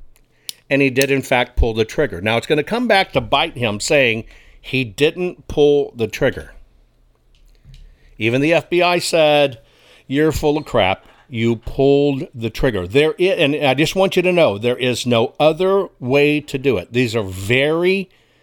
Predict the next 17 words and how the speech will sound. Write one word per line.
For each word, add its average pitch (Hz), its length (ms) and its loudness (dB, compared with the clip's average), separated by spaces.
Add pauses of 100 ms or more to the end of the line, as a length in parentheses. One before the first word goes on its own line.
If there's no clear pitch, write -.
(400)
simple 117 1080 -2
machines. 107 720 -4 (1900)
Now, 123 340 0 (580)
it's 135 180 2
very 214 320 4
obvious 113 640 2
in 113 80 0
a 117 40 -6
court 147 200 -2
of 180 80 -4
law 101 300 0
to 117 160 -4
establish 127 520 -2
the - 100 -8
fact 92 340 -2
that 113 160 -8
he 123 240 -8